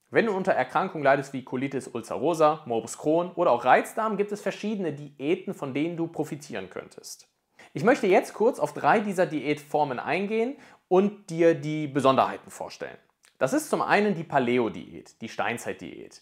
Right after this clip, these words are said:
Hier werden vor allem Lebensmittel konsumiert, die mutmaßlich in der Steinzeit vorhanden waren. Also Fleisch, Fisch, Eier, Beeren, Gemüse,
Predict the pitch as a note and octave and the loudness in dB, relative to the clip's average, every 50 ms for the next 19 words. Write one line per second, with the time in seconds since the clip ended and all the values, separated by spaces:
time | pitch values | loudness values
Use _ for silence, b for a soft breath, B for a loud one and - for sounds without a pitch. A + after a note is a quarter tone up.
0 | _ _ - B3+ C#4+ A#3+ B3 A#3 A3 G3+ - - - E3+ F#3 D#3+ C3 B2 B2+ D3 | _ _ 0 2 6 8 8 8 6 4 0 0 2 2 2 0 0 0 0 0
1 | G3 C4+ D#4 - - A#3+ A#3 A3+ A3+ G#3+ - - F3 D#3 D3+ C#3+ C#3+ D3 E3+ A3 | 0 0 -2 -6 -8 -8 -6 -6 -6 -6 -4 -6 -6 -4 -6 -6 -6 -6 -6 -6
2 | D4+ D4+ - D#3 C3+ C3+ D3+ G3 C4+ D4+ C#4+ G3 F3 F#3+ G#3+ A3+ A3+ - G#3+ G#3 | -6 -6 -6 -6 -6 -4 -2 -2 -2 -2 -2 -2 0 0 0 0 -2 -6 -8 -6
3 | E3+ D#3 C#3 - - - A2 C#3 F3 F#3+ F3+ C#3 A#2 - - A#2+ - B2 A#2+ C3 | -4 -4 -4 -4 -2 -2 -2 -2 -2 -2 -4 -4 -6 -4 -4 -4 -4 -4 -4 -6
4 | - D2+ E2 E2+ - - - _ _ _ _ A2+ G#2 G#2 - - C3 C3 B2 G#2 | -10 -10 -10 -10 -10 -10 -14 _ _ _ _ -8 -8 -8 -4 2 4 4 6 4
5 | G2+ - - - - D#3+ D3 A#2 F#2+ - - - _ _ A2+ B2 C3+ A#2+ G2+ - | 2 -4 -12 -4 0 0 0 0 0 -4 -12 -18 _ _ 4 4 4 4 2 -2
6 | - - _ _ _ _ _ _ - D#3+ G#3 B3 A3+ F3 F3 F3 D#3+ C#3+ D3+ E3 | -6 -10 _ _ _ _ _ _ 4 6 6 6 6 4 2 -2 -2 -2 -2 0
7 | G3 A3 G#3 F3 G3 G3 F#3+ F#3+ | 0 0 2 4 4 4 4 4